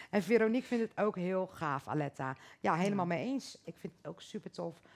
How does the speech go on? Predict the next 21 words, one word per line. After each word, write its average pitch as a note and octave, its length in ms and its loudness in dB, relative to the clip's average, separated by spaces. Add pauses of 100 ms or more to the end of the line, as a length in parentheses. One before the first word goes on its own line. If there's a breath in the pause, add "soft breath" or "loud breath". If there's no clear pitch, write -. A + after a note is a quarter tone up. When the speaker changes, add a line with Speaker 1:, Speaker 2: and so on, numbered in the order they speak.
(160 loud breath)
Speaker 1:
Als F3+ 200 -2
jouw, F3 340 0
eh, D#3+ 100 -2 (120)
eh, D#3+ 120 -6 (180)
padje F#3 500 -6
dadelijk E3 340 -4
uit D#3+ 140 -6
de F#3 80 -6
lamp G#3 240 -4
is, E3+ 100 -6
dan F3+ 100 -8
gaan C#3 120 -8
we C#3+ 60 -6
er C#3 60 -8
natuurlijk F3 300 -8
weer A3 80 -6
een A3+ 60 -8
foto C4+ 320 -4
van E3+ 140 -10
maken. F3 380 -2
Speaker 2:
Ja, - 100 -12